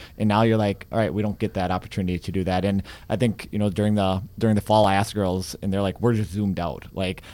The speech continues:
yes, we could have another Zoom meeting on a Thursday night, but that's the last thing that they wanted to do. Um,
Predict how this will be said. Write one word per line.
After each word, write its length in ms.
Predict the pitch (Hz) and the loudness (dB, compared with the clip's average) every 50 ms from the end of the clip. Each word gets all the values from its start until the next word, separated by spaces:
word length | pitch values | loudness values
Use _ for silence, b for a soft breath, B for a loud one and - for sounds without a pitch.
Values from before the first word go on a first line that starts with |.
| B B B | B B B
yes, 280 | - 117 110 95 - | 0 2 2 2 0
we 160 | 101 113 127 120 | 0 0 2 4
could 80 | 131 | 6
have 100 | 131 131 | 6 6
another 260 | 120 117 123 113 117 | 6 4 4 4 2
Zoom 280 | 110 90 110 123 127 117 | 2 2 2 2 4 4
meeting 280 | 107 113 117 135 127 123 | 6 4 4 4 4 4
on 120 | 113 110 | 2 2
a 20 | |
Thursday 380 | 107 - 113 117 113 104 113 98 | 2 2 2 2 2 2 0 0
night, 200 | 95 104 117 117 | 2 2 0 0
but 80 | - 95 | 0 -2
that's 180 | 101 98 - | -4 -4 -2
the 100 | - 92 | -4 -4
last 320 | 85 90 90 95 101 - - | -2 0 0 0 -2 -2 -4
thing 140 | 107 101 98 | -2 -2 -2
that 160 | 92 87 - | -2 -2 0
they 300 | 101 98 98 98 98 101 | 2 2 2 2 2 0
wanted 380 | - - 101 98 98 98 92 - | 0 -2 -2 0 0 0 -2 -2
to 100 | - 107 | -4 -2
do. 320 | 87 101 104 107 117 113 113 B B B B B B B - | 0 2 4 6 6 4 2 B B B B B B B -2
Um, 480 | - 110 107 98 95 90 87 85 92 | 2 2 2 4 2 0 -2 -2 -4